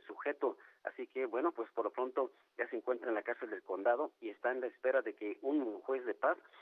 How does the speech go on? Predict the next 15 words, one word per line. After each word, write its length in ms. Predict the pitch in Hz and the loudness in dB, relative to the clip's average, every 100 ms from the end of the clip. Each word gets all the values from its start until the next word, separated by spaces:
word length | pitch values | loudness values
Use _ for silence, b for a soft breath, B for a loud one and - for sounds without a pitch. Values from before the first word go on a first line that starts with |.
| B _ | B _
se 100 | - | -6
encargue 520 | 101 - 131 127 117 95 | -4 0 0 0 -4 -2
de 140 | 98 | -4
revisar 360 | 104 98 120 120 110 113 | -4 -6 0 0 -2 -2
los, 240 | 98 98 - 90 - _ | 0 0 -2 -12 -12 _
los 160 | 110 98 | -6 -2
cargos 360 | 131 120 131 180 b b b - | 0 0 0 -4 b b b 0
y, 240 | 196 233 b b | 0 0 b b
a 120 | - - | -10 -6
su 120 | 113 | 0
vez, 160 | 127 - | 0 0
formular 460 | - 131 127 123 123 117 | 0 0 2 2 0 -2
la 180 | 110 | -2
fianza 440 | - 123 117 - 110 - | 0 -2 -2 0 0 2
correspondiente. 1120 | 117 110 107 - 104 95 90 87 87 92 | 0 0 -6 -4 -4 -2 -4 -6 -6 -8